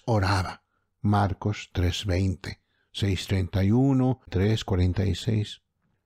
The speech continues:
No oró balbuceando como los gentiles que piensan que por sus muchas palabras serán oídos. Aunque oró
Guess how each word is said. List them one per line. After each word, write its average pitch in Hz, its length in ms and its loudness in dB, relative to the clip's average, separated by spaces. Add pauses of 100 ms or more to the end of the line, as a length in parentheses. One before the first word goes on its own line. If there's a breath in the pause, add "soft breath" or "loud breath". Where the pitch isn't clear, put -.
(140)
No 185 280 2
oró 151 540 2 (240)
balbuceando 107 1120 2 (200 soft breath)
como 95 280 0
los 92 200 0
gentiles 113 680 0 (260 loud breath)
que 120 120 0
piensan 147 580 0 (260 loud breath)
que - 140 -2
por 117 220 -2
sus - 360 -4
muchas 160 520 0
palabras 147 920 0
serán 95 420 0
oídos. 95 680 0 (480)
Aunque 113 360 0
oró 127 380 2